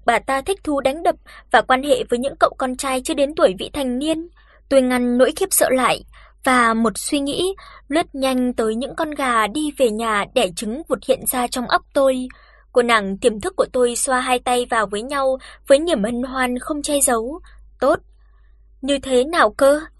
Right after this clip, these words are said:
Christian hỏi, nỗi sợ hãi hiển hiện trong giọng anh. Bà ta với tay vào chiếc ví hàng hiệu bằng da sơn quá khổ của mình, lấy ra một mảnh giấy và đưa nó cho anh. Đặt nó xuống,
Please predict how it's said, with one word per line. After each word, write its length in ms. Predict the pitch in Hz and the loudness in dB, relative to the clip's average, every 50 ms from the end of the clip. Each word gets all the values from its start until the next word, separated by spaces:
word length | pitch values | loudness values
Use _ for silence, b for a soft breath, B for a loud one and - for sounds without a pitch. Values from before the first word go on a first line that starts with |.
| _ _ _ _ _ _ - - | _ _ _ _ _ _ -8 -4
Christian 560 | 302 339 - - _ - 285 247 233 240 226 | -4 -4 -4 -4 _ 0 0 2 2 0 -2
hỏi, 340 | 240 240 247 233 214 190 202 190 B B B B B | -4 0 2 2 2 0 -2 -10 B B B B B
nỗi 200 | - 285 294 349 | 4 6 6 6
sợ 180 | 359 - - - | 4 0 -2 -2
hãi 260 | 262 262 277 - 302 339 392 392 - | -2 -2 -2 -2 -2 -4 -8 -6 -2
hiển 200 | 302 254 185 175 | -2 -2 -2 -2
hiện 220 | 202 233 233 - - - | -2 -4 -4 -4 -4 -12
trong 220 | - - 269 254 254 | -12 -10 -8 -6 -6
giọng 160 | 254 269 - - | -4 -6 -6 -6
anh. 340 | - - 262 262 269 262 262 254 _ _ _ _ _ _ _ _ _ _ - | -6 -8 -8 -8 -10 -12 -14 -16 _ _ _ _ _ _ _ _ _ _ 0
Bà 140 | 247 220 | 2 2
ta 340 | 190 - - 240 240 247 247 240 | 2 0 -2 -2 0 0 0 0
với 120 | - 240 254 254 | 0 -2 -2 -2
tay 160 | - 285 285 269 | -2 -2 0 2
vào 100 | 269 226 | 0 0
chiếc 260 | 202 208 339 339 - | 0 0 -4 -4 -2
ví 120 | - 247 254 | -2 -2 0
hàng 260 | 294 311 247 185 190 | 2 2 0 0 2
hiệu 200 | 220 240 - - | 4 4 4 4
bằng 260 | - 247 233 208 190 | 4 0 0 0 0
da 360 | - - 254 247 247 247 247 | 0 0 2 2 2 2 2
sơn 340 | 240 - - 285 277 262 262 | 2 2 4 4 2 2 2
quá 160 | - 240 247 294 | 0 0 0 2
khổ 220 | - - 294 220 - | 4 4 4 4 4
của 80 | - | 0
mình, 340 | 196 196 220 214 208 196 196 196 B B B B B | 0 0 0 0 0 -2 -4 -4 B B B B B
lấy 200 | - 208 220 254 - | 2 2 2 2 0
ra 200 | - 285 262 254 | 0 2 2 2
một 240 | 247 240 226 - - | 4 2 2 0 0
mảnh 220 | 226 233 214 180 180 | -2 -2 -2 0 0
giấy 380 | - 220 214 208 208 269 359 B B B B - | 2 2 2 2 0 -4 -8 B B B B 2
và 100 | - 254 | 4 4
đưa 180 | - 233 302 302 | 4 4 2 2
nó 260 | 285 277 - - 277 | 4 4 4 2 2
cho 140 | - - 311 | 2 0 -2
anh. 180 | - 294 285 277 277 277 277 - - - _ - - - | 0 -2 -2 -4 -8 -12 -14 -18 -20 -20 _ -20 -10 -2
Đặt 140 | - 220 - - | -2 -2 -2 -2
nó 180 | - 202 202 214 | -2 0 0 2
xuống, 300 | 226 - - 247 214 214 | 2 2 0 0 0 -2